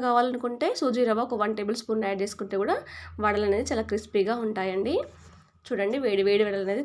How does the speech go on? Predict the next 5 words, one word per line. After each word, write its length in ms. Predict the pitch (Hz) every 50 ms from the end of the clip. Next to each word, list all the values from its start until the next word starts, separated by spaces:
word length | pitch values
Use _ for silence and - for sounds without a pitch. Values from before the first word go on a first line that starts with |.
| 285 320
తయారైపోయాయి. 680 | 240 214 196 190 190 190 190 185 190 185 185 - - - _ _ _ _ _ _ _ _ - _ _ _ _ _ _ _ _ _ _ _ _ _ _ _ - 202
అన్నీ 240 | 214 214 214 277 330 320
ఇలానే 260 | 247 226 208 220 226 -
కాల్చుకుంటే 420 | 202 196 190 - - - 214 262 320 -
సరిపోతుంది. 520 | 269 - - - 196 196 214 202 185 156